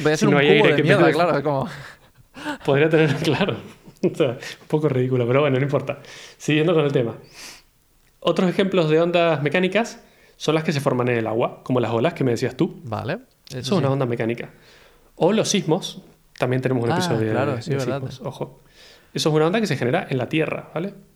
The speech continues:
Speaker 2: Eh, o las ondas que viajan a través de un resorte cuando se mueve, o una cuerda muy larga. Cuando eras pequeño nunca has hecho
Speaker 1: Sí, la
Speaker 2: con una
Speaker 1: típica.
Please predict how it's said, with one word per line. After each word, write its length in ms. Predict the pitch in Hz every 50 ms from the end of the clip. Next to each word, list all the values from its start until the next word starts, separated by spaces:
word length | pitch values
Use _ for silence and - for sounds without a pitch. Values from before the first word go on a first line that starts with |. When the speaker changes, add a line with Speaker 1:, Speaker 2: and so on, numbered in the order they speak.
| _ _ _ _ _ _ _ _ _ _ _ _ _ _
Speaker 2:
Eh, 320 | - 139 131 123 120 127 127 -
o 180 | 170 165 170
las 160 | 170 156 135
ondas 320 | 139 147 147 147 147 139 135
que 80 | - 135
viajan 280 | 135 139 135 - 147
a 40 | 135
través 200 | 139 139 123 120 123
de 60 | 127
un 40 | 120
resorte 460 | 123 107 - - 113 113 - 131 113
cuando 360 | - 120 113 110 110 107 107
se 120 | - -
mueve, 320 | 117 113 117 113 123 131 127
o 60 | 117
una 200 | 113 120 139 139
cuerda 240 | 139 160 156 156 156
muy 120 | 151 151
larga. 260 | 165 220 240 208 165
Cuando 160 | 143 143 135 160
eras 80 | 170 160
pequeño 380 | - 160 175 180 180 175 170 165
nunca 240 | 160 160 160 160
has 60 | 143 156
hecho 420 | 156 160 - 156 147 139 139 135 - - - - -
Speaker 1:
Sí, 120 | 156 143
la 100 | 131 123
Speaker 2:
con 120 | 120 143 139
una 80 | 139
Speaker 1:
típica. 140 | 139 143